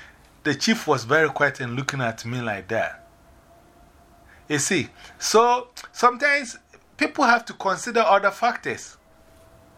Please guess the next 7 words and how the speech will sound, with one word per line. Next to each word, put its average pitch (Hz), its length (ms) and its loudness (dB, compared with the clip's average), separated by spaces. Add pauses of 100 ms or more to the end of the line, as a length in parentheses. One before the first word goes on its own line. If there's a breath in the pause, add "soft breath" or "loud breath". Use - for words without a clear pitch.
(260 loud breath)
I - 100 4
said, 240 340 0
but 208 160 4
so 240 200 -4
I 202 120 2
said, 233 320 -6 (400 soft breath)
uh, 196 360 2